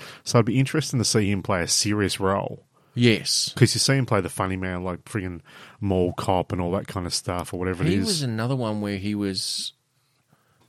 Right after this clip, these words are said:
Speaker 2: a wrestler, I think.
Speaker 1: Yeah, I think he might have been.
Speaker 2: And he came
Speaker 1: He
Speaker 2: in
Speaker 1: became a little bit like, um, like, um, Adam Sandler and
Speaker 2: Yeah, yeah,
Speaker 1: Kevin
Speaker 2: yeah.
Speaker 1: Spade and all those kind of guys. They stuck to the same sort of comedy all the way through their career.
Speaker 2: Which is great.
Speaker 1: Didn't
Speaker 2: I mean, I
Speaker 1: really
Speaker 2: love it.
Speaker 1: change.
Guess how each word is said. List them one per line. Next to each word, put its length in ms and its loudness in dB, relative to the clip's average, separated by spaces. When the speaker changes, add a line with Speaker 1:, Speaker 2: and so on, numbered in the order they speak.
Speaker 2:
a 80 -8
wrestler, 640 -4
I 120 -10
think. 320 -12
Speaker 1:
Yeah, 160 0
I 20 -2
think 160 0
he 80 -4
might 180 -4
have 100 -6
been. 200 -2
Speaker 2:
And 100 -2
he 60 -2
came 280 -2
Speaker 1:
He 60 10
Speaker 2:
in 40 8
Speaker 1:
became 260 8
a 40 8
little 200 6
bit 120 2
like, 360 2
um, 500 0
like, 160 -2
um, 260 -2
Adam 180 0
Sandler 720 -2
and 140 -8
Speaker 2:
Yeah, 160 6
yeah, 140 8
Speaker 1:
Kevin 120 2
Speaker 2:
yeah. 60 0
Speaker 1:
Spade 260 4
and 80 4
all 120 6
those 220 10
kind 200 2
of 60 -2
guys. 340 0
They 340 2
stuck 400 -2
to 80 -2
the 100 2
same 320 0
sort 180 0
of 100 -4
comedy 380 -2
all 140 0
the 60 -2
way 120 2
through 180 -4
their 120 -4
career. 400 -4
Speaker 2:
Which 220 0
is 60 0
great. 280 0
Speaker 1:
Didn't 100 10
Speaker 2:
I 40 6
mean, 80 6
I 40 8
Speaker 1:
really 100 6
Speaker 2:
love 120 8
it. 40 10
Speaker 1:
change. 260 4